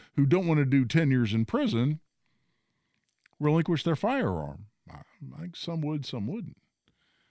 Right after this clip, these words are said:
But the more important question is, who would not comply with that? Who would not comply with that law? Mm, let's see. Law,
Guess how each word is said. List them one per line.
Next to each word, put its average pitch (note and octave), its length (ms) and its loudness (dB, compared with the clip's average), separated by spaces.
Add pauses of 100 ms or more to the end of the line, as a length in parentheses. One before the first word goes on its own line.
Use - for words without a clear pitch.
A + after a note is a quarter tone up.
(260)
But E3+ 100 2
the E3+ 40 4
more A3+ 200 4
important D3 400 0
question C#3+ 340 0
is, F3+ 120 0
who C4+ 240 4
would A3+ 180 2
not C#4+ 340 2
comply G#2 400 0
with F2 200 -6
that? C#2 260 -12 (1000)
Who A#3 120 4
would C#4 160 4
not F#3+ 240 2
comply D#3+ 320 2
with D#3+ 160 2
that F3 180 0
law? F#3+ 360 -4 (580)
Mm, A2 460 -4 (800)
let's - 160 -12
see. A2 320 -6
Law, A#2+ 540 0